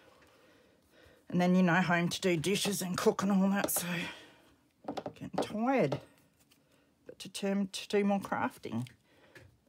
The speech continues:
So I think I cut it, did I cut it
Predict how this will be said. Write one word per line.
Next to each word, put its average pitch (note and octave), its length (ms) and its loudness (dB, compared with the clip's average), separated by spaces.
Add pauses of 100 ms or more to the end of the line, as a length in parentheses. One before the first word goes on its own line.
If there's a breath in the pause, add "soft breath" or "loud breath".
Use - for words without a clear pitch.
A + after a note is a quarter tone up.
(240)
So - 300 -12
I D#3 60 -10
think - 360 -10
I F#3 120 -12
cut - 640 -12
it, - 680 -10 (2000 soft breath)
did - 120 -18
I D#4+ 120 -18
cut - 180 -8
it - 140 -8